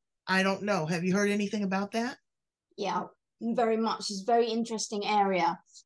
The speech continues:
Speaker 2: And, and you're right on, um, point, because, um, something called, um, M S C, um, so that is mesenchymal stem cell therapy, has been available for about ten years,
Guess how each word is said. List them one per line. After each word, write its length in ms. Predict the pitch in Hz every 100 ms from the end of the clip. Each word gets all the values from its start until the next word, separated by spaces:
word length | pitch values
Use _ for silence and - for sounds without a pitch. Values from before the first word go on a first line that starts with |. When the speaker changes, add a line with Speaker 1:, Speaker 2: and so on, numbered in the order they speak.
| _
Speaker 2:
And, 320 | 190 185 190 208
and 160 | 202
you're 220 | 202 196
right 340 | 196 240 240 240
on, 460 | 208 196 190 196 208 - -
um, 400 | 190 190 190 190
point, 420 | 233 214 151 - - - _ - -
because, 600 | 202 220 208 208 202 -
um, 200 | 196 202
something 360 | 185 254 269 247
called, 400 | 240 220 208 202 - _ -
um, 220 | 196 196
M 200 | 226 226
S 400 | - 214 - - -
C, 720 | - - 247 202 156 120 - _ _ _ -
um, 320 | 175 170 170
so 80 | 202
that 140 | 180
is 160 | 185 190
mesenchymal 1160 | 196 202 196 233 233 - 208 185 165 151 151 180 _ _ _
stem 520 | - - 214 185 180
cell 520 | 180 214 170 165 175 -
therapy, 540 | 190 185 185 185 165 202
has 120 | 185
been 200 | 214 202
available 520 | 185 196 196 175 190
for 140 | 202
about 260 | 180 190 190 -
ten 300 | 214 185 185
years, 500 | 190 196 254 285